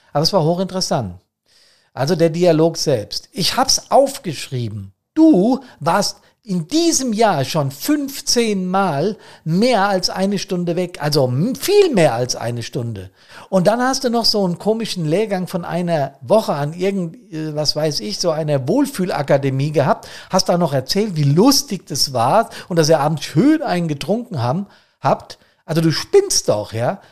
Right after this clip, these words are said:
Ich mach hier ständig deine Arbeit mit und du gammelst da irgendwo rum. Und dann immer noch diese Einsätze bei deiner Feuerwehr. Ölspur, äh, war wieder mal nix. Naja, also was soll denn das? Ich hab keinen Bock mehr darauf.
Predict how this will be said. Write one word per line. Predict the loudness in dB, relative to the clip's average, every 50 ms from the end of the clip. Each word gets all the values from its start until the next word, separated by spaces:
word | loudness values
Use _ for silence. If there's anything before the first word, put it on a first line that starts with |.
| _ -10
Ich | -8 -6 -4 0
mach | 0 0 0 0
hier | -2 -2 -2 -2
ständig | -2 -2 -2 -2 -2 -2 -4 -4 0
deine | 0 2 2 2 2 0
Arbeit | 0 0 0 2 2 2 2 0
mit | -2 -2 -2 -2
und | -4 -4 -4 -2 -4
du | -6 -2 0
gammelst | 0 2 2 2 0 0 0 -2 -2 -2
da | -2
irgendwo | -2 -2 -2 -2 -2 -2 -4 -2 0 2 2
rum. | 2 2 2 0 0 0 -2 -6 -10 _ _ _ _ _ _ _
Und | -6 -2 2 2
dann | 2 2 0
immer | -4 -4 -2 0 0
noch | 0 -2 -2
diese | -2 -4 -2 0 0 0
Einsätze | 0 0 -2 -2 -2 -4 -4 -2 0
bei | 2 2
deiner | 2 2 2 2 2 2
Feuerwehr. | 2 0 0 2 2 2 2 4 4 4 4 4
Ölspur, | 2 2 2 0 -2 -4 -6 -10 -4 0 4 6 6 6 6 6 4 4 6
äh, | 6
war | 4 4 4 2
wieder | 2 2 2 2
mal | 2 2 0
nix. | 0 0 -2 -2 -2 -4 -6 -6 -8 -18 -20 _ _ -20 -20 _ _ _ _ _ _ _ _ _ _
Naja, | -4 0 4 4 6 6 6 6 4 2 0 0
also | 0 0 2 2 0
was | 0 2 2
soll | 4 4 4 2
denn | 0 -2 -2 0
das? | 0 0 -2 -2 -6
Ich | -6 -2 -2
hab | -2 -2
keinen | 0 -2 -2 0
Bock | -2 -4 -4 -2
mehr | -2 0 0
darauf. | 0 0 0 -2 -6 -8 -10 -14 -18 -20 -20